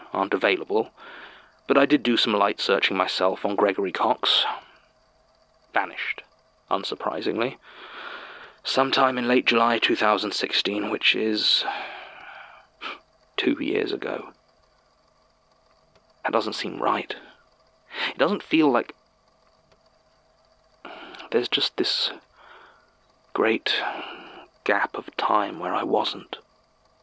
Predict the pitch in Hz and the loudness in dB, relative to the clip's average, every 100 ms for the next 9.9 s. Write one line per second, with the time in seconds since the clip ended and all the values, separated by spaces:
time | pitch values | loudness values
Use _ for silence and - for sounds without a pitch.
0 | _ - _ _ _ _ _ _ _ _ | _ -20 _ _ _ _ _ _ _ _
1 | _ _ - 98 101 104 - - - 107 | _ _ -2 0 2 2 2 -2 0 0
2 | 107 104 - 104 104 107 - 104 - - | 2 0 0 0 0 -2 -4 -4 -2 2
3 | 113 101 110 - 107 - - - - - | 2 2 -2 0 0 -4 -8 -14 -14 -12
4 | - - - - - - - - - _ | -10 -10 -12 -12 -14 -18 -20 -20 -20 _
5 | - - - - - 135 160 - 139 120 | -8 -4 -2 -2 2 4 4 4 2 2
6 | 127 127 123 - 113 110 113 120 117 104 | 2 2 0 0 0 2 2 2 2 2
7 | 104 117 117 - 113 110 - - - - | 2 2 2 2 2 2 0 -2 -2 -2
8 | - - - 101 92 - - - - - | 0 -2 0 0 2 -2 -4 -6 -8 -12
9 | - - 117 98 95 95 104 90 - | -18 -4 0 2 0 -2 -4 -6 -10